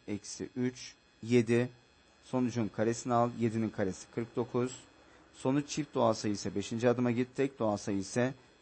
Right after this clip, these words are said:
kırk çıkar ve ikinci adımdan devam et. Yani kırk dokuzdan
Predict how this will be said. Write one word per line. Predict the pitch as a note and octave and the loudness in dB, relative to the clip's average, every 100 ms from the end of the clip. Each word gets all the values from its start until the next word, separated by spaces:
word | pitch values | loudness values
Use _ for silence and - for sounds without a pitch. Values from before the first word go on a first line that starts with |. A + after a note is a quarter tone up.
| - | -6
kırk | - B2 - - | 2 2 0 -14
çıkar | - C3 B2 A#2 | -4 2 4 2
ve | |
ikinci | A2 A#2+ A2 | -2 -2 0
adımdan | G#2 G2 F2+ F2+ | 0 0 -2 0
devam | A2 A#2+ | 2 4
et. | A#2+ B2 - _ _ _ _ _ _ _ _ _ _ _ _ _ _ _ _ | 0 -2 -12 _ _ _ _ _ _ _ _ _ _ _ _ _ _ _ _
Yani | C3 A2 A2 B2 C3 _ _ _ _ - | 6 6 6 2 -2 _ _ _ _ -6
kırk | B2 A#2 | -6 -2
dokuzdan | A2+ - G#2 G2+ A2+ B2 | -4 -4 -4 2 2 2